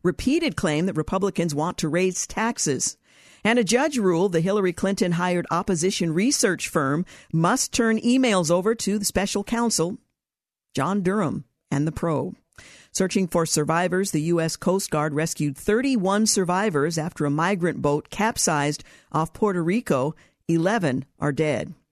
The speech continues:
Well, the results are in. A new poll reveals the majority of Americans oppose transgender surgeries and anti-puberty blockers for minors. President Biden canceled drilling leases despite record-high oil gas prices.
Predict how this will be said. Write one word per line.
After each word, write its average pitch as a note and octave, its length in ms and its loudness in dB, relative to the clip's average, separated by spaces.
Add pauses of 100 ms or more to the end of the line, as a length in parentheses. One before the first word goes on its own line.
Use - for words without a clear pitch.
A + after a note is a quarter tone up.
(540)
Well, - 80 -2
the E3 100 0
results F3 440 2
are F3 120 2
in. F#3 360 2
A C#3+ 80 -2
new E3+ 180 0
poll F#3+ 320 0
reveals E3+ 400 0
the - 80 -2
majority E3 400 0
of D#3+ 80 -2
Americans D#3+ 560 0
oppose A3+ 480 0
transgender F3+ 760 0
surgeries F3 640 0
and E3 220 0
anti-puberty F#3 1120 0
blockers C#3 560 -2 (320)
for G#3+ 240 0
minors. G#3 720 2 (720)
President D#3 360 0
Biden D#3+ 300 0
canceled D#3 440 0
drilling G#3 400 2
leases D#3+ 500 0
despite E3 400 -2
record-high E3 640 -2
oil F3+ 260 2
gas E3 340 0
prices. D3+ 540 -2